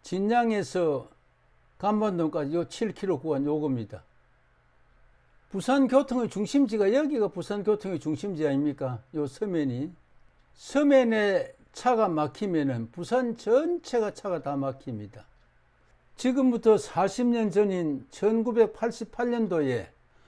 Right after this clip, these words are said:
그 당시 부산 차가 십구만 대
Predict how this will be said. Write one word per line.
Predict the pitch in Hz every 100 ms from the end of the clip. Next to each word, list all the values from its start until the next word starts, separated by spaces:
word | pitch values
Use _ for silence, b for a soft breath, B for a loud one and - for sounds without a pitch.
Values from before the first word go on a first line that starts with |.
| _
그 | -
당시 | 220 262 262
부산 | 202 156 226 233
차가 | - 240 202 156 120 113 _ _ _ _ _
십구만 | - - 269 - - 262 262 214
대 | 180 151 131 117